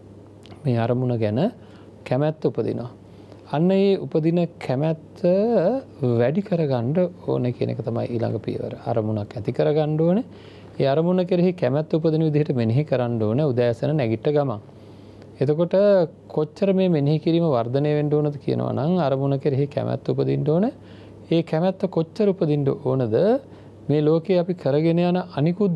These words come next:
දේවල් තියෙනවා, රූපවාහිනී බලන ඒවා, තව නොයෙකුත්, අ, දුරකථනයට එබිලා ඉන්න වෙලාවල්, ඒ වගේ දේවල් තියෙනවා. අන්න ඒ හැම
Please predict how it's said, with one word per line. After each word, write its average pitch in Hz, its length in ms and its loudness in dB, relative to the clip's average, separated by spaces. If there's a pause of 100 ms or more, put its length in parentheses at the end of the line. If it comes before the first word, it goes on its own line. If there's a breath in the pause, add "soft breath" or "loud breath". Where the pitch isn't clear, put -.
දේවල් 160 340 4
තියෙනවා, 151 300 0
රූපවාහිනී 127 500 0
බලන 117 280 0
ඒවා, 135 460 0
තව 127 200 0
නොයෙකුත්, 127 460 -4 (560 loud breath)
අ, 120 100 2
දුරකථනයට 123 800 0 (220)
එබිලා 123 320 0
ඉන්න 120 220 0
වෙලාවල්, 117 680 0
ඒ 135 120 4
වගේ 123 280 0
දේවල් 117 280 0
තියෙනවා. 139 320 -2
අන්න 135 260 0
ඒ 156 400 0
හැම 120 260 -6